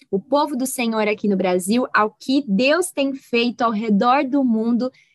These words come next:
por meio da vida dos seus obreiros, nossos missionários transculturais. Esse é o objetivo do podcast Missionando.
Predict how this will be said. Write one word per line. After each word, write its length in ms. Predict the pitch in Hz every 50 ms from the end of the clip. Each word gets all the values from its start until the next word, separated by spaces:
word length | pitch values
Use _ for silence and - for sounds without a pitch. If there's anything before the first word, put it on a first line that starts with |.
| _
por 120 | - 311 339
meio 260 | 311 269 247 226 226
da 160 | 208 208 202 202
vida 260 | 196 226 226 214 226
dos 140 | 208 220 -
seus 240 | - 226 220 214
obreiros, 640 | 240 220 196 190 185 180 180 175 180 - - - - -
nossos 340 | 196 190 190 185 - 196
missionários 680 | 196 208 196 - - 196 190 185 175 175 175 185 - -
transculturais. 920 | - - 277 311 339 330 - - 269 247 - 240 175 143 - - - - -
Esse 260 | - 220 254 262 -
é 40 | 254
o 40 | 240
objetivo 540 | 226 214 220 202 208 202 - - 202 190 175
do 100 | 190 -
podcast 500 | - 196 185 185 - - 170 165 - -
Missionando. 540 | 196 196 - - 269 254 254 277 285 311